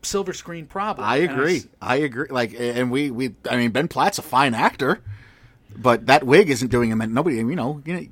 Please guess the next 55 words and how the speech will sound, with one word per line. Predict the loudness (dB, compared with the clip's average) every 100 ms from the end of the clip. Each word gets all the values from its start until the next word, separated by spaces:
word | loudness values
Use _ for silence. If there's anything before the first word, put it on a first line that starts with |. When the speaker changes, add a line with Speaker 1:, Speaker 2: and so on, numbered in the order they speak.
| -8
Speaker 2:
it's, | -4 0
again, | 6 6
Speaker 1:
Is | 6
Speaker 2:
it's | 4
Speaker 1:
that | 4
a |
Speaker 2:
the, | 4
Speaker 1:
wig, | 4 0
though? | 2
Speaker 2:
it's | 2 6
the | 8
never | 8 10 8
been | 6
kissed | 4 0 0 -4
thing. | -12 -12 -12 4
Whether | 8 10
it's | 10
a |
wig | 10 10
or | 10
his | 10
hair, | 12 12 10 6
it's | 0 4
like, | 4 4
Speaker 1:
It's | -2 -10 -6
never | -6 -6
been | -8 -4
Speaker 2:
you | 2
Speaker 1:
kissed. | 8
Speaker 2:
don't | 10 10
belong | 8 12 12
in | 10
this | 6
high | 6 6
school, | 4 -2
sir. | -4 0 0 0 -6 -20 -20 _ -8
Speaker 1:
Like, | -6 -6
I'm | -2 -2 -2 -6 -14 -18 -4
older | 2 2 4 2 2
and | 0
I | 0
look | 0 -2 -6
even | -10 -6 -4
older, | -4 -4 0 0 2 2
but | 2
he's, | 0 -2 -4 -6
Speaker 2:
<laughs> | -6 -10
Speaker 1:
he's | -8 -4
old | -4 -4 -4 -4
and | 4
he |
Speaker 2:
Right. | 6 6
Speaker 1:
looks | 4 -6 -8 -10 -12 _ _
his | -6 0
age. | 0 0 -12